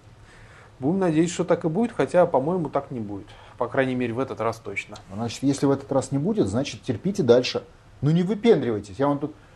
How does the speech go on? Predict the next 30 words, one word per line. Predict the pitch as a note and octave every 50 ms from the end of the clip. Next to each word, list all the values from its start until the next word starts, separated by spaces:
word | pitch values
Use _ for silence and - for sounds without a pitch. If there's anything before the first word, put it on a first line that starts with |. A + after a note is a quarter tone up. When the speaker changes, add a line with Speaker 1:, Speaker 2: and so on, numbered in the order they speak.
| - -
Speaker 2:
хожу | - D3+ D#3 F3+ A3+
каждый | - G#3 E3 C3 B2+ C3 B2+
день | B2 A#2+ A#2
на | A#2+ A#2+
работу, | B2 B2+ D3 F#3 G3+ G3+ C3+ A#2 - - - - - - - -
тут | D3 C#3
стоят, | - - D3 D3 C#3 B2 A#2 -
э, | - - A#2+ A#2+ A#2 A#2
внизу | A#2 A#2+ C3+ C#3+ B2+ B2+ A#2+
женщины | A2 D#3+ G#3 G3+ - - - B2 A2 G#2 G2+ G2+ - - - - _ - -
с | - -
плакатом, | - C3+ B2+ - - F3+ F3 F3 C3+ A2+ G#2+ G#2 - - - -
э, | A2 G#2+ A2 G#2+ G#2
по | - A#2+
поводу | G#2+ - C#3+ C#3 C3 B2 B2+
ипотеки. | B2 B2 C3+ B2+ B2+ - A#2 F#2 - F#2+ F2 F2+ - - - - - - - - - -
Speaker 1:
А, | A#2 A#2+ A2+
Speaker 2:
Э, | G#2
Speaker 1:
долларовая | A#2+ D3 D3 C3 B2 A#2 A#2 A2+ A2 A2
Speaker 2:
да, | A2+ A2+
да, |
да, | G2+ -
Speaker 1:
ипотека, | G2+ G2 F2+ F#2
Speaker 2:
валютная | A2+ B2+ D3 C3+ A#2
Speaker 1:
да. | A#2+ A#2+
Speaker 2:
ипотека, | A2+ B2 B2 - - F#3+ F3+ A#2+ C#3
Speaker 1:
Мгм. | A#2
Speaker 2:
да, | A#2 A#2 A#2
вот | A2 G#2+ G#2+ G#2+ -
стоят, | - - B2+ B2+ C#3 D#3 D#3+ D#3 D#3+